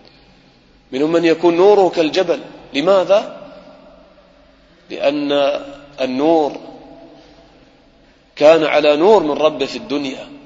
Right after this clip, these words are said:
كان يكثر من الصلاة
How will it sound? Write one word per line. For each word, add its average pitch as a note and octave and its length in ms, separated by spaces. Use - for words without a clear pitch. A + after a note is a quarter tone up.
كان E3 560
يكثر D#3 440
من C#3 160
الصلاة C3+ 520